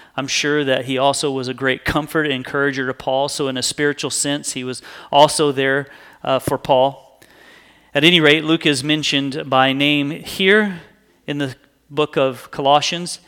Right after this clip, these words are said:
We'll find it mentioned again in Philemon, and then once more in Second Timothy four eleven. Luke was very educated. As I mentioned, he was a physician.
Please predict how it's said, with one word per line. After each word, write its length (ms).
We'll 180
find 320
it 120
mentioned 340
again 300
in 100
Philemon, 640
and 120
then 200
once 260
more 240
in 80
Second 340
Timothy 440
four 340
eleven. 560
Luke 240
was 400
very 440
educated. 800
As 160
I 60
mentioned, 380
he 80
was 100
a 80
physician. 600